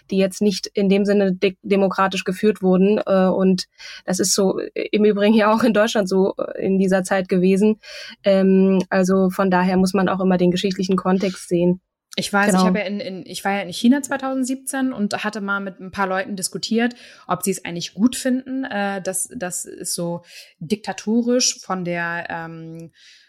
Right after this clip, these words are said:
Speaker 2: ja, kommunistischen Partei Chinas autoritär und totalitär regiert wird. Und daraufhin habe ich tatsächlich, ähm, Antworten bekommen wie, ja, ähm, wie will man so, so viele Einwohner und in den Griff kriegen, wenn nicht autoritär und totalitär? Ähm,
Speaker 1: Mhm.
Speaker 2: und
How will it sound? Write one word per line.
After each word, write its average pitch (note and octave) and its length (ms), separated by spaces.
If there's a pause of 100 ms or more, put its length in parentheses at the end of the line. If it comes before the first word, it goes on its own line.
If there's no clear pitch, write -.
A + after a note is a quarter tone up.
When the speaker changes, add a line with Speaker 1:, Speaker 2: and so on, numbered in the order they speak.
(220)
Speaker 2:
ja, F#3+ 320
kommunistischen F#3+ 540
Partei F3+ 240
Chinas B3+ 540
autoritär F#3+ 540
und F#3 80
totalitär F3+ 640
regiert G#3 380
wird. B3+ 200
Und F#3 160
daraufhin F#3+ 520
habe F3 180
ich F3 120
tatsächlich, B3 680
ähm, F#3+ 160
Antworten G3+ 420
bekommen G3 380
wie, G3+ 180 (420)
ja, F#3 460 (380)
ähm, F#3+ 320
wie F#3+ 160
will G3+ 100
man A#3 220
so, F#3+ 240
so F#3 160
viele A3+ 420
Einwohner A#3 520
und F#3 200
in F3 120
den - 60
Griff - 360
kriegen, C4+ 400
wenn F3+ 260
nicht - 380
autoritär E3 500
und D#3+ 140
totalitär? F3 640 (480)
Ähm, F#3 240
Speaker 1:
Mhm. G3+ 480 (120)
Speaker 2:
und A3+ 640